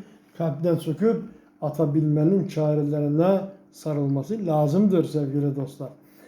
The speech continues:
Haberlerde geçtiğine göre Hazreti İsa aleyhisselama demiştir ki, "Biriniz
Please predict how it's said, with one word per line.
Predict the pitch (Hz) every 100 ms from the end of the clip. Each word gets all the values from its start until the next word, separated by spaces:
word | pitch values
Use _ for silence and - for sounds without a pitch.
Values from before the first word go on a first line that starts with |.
| - - _
Haberlerde | - 190 214 233 233 240 208 240
geçtiğine | 190 208 151 214 240 214
göre | 175 180 202 208 - - _ -
Hazreti | 175 208 208 196
İsa | 208 151 196
aleyhisselama | 196 175 170 160 180 170 170 160
demiştir | 156 196 208 - 156 139
ki, | 180 202 190 - - _ _ _ _ 190
"Biriniz | 240 220 165